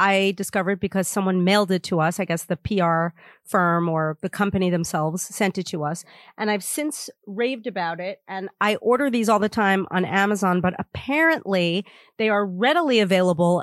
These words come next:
at a Dollar Tree or some sort of a dollar store near you. They're called Wiley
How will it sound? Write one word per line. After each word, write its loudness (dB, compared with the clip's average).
at 4
a 2
Dollar 4
Tree 2
or 0
some 2
sort 0
of 2
a 0
dollar 2
store -6
near -4
you. -6
They're 2
called -4
Wiley -2